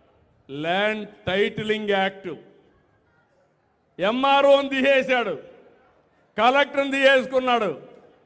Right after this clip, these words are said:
ఆయన మనుషులను పెట్టుకున్నాడు. అంటే మీ ఆస్తి, మీ జుట్టు ఆయన పట్టుకొని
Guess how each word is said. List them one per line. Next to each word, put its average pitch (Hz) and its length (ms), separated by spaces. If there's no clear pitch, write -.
ఆయన 269 360
మనుషులను 269 460
పెట్టుకున్నాడు. 269 720
అంటే 226 280
మీ 226 360
ఆస్తి, 254 760
మీ 254 400
జుట్టు 262 420
ఆయన 262 440
పట్టుకొని 269 760